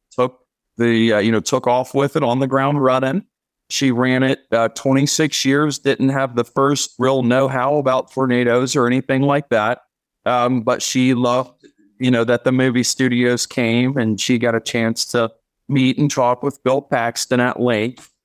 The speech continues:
uh, so much to where Bill has actually, had actually sent out two letters to Miss Linda since filming wrapped in ninety-five.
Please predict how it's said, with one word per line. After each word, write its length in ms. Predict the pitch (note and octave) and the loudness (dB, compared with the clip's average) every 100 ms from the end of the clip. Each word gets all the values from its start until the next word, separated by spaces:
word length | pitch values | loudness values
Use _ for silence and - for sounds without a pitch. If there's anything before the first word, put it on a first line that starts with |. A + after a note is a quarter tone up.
| - | -4
uh, 160 | A#2+ | -2
so 300 | A#2 - C#3 | -2 2 2
much 420 | C#3+ C3+ - - - | 2 0 -2 -8 -4
to 80 | |
where 220 | C3+ B2+ A#2+ | 0 0 0
Bill 440 | G#2+ A#2+ A#2 B2 | 0 0 0 -2
has 240 | - A#2+ A2+ | -2 -2 0
actually, 380 | A#2 - A#2 A2 | -2 -2 -2 0
had 180 | B2 | 0
actually 400 | A#2 A2 - A2+ | -2 -2 -2 -2
sent 400 | G#2+ - A#2 G#2+ | -2 -2 -2 -2
out 300 | A#2 A2 G#2 - _ _ - | -2 -2 -4 -8 _ _ -12
two 280 | - C#3+ C3 | -2 2 2
letters 560 | A#2+ B2+ C3+ A2+ - - | 2 2 0 0 -4 -4
to 140 | A#2 | 0
Miss 280 | A2 G#2 - | 2 0 -2
Linda 440 | G#2+ G#2+ G#2 G2+ | 0 0 2 0
since 800 | - - - C3 B2+ - - - - | -2 -4 -2 0 -2 -4 -8 -10 -4
filming 380 | B2 A2+ A2+ | 0 2 2
wrapped 380 | G#2+ G#2 G2+ - | 2 0 -2 -2
in 140 | G2+ G2 | 0 0
ninety-five. 760 | G2+ G2 F#2+ - G2 F#2+ A#1+ | 0 0 -2 -2 -2 0 -4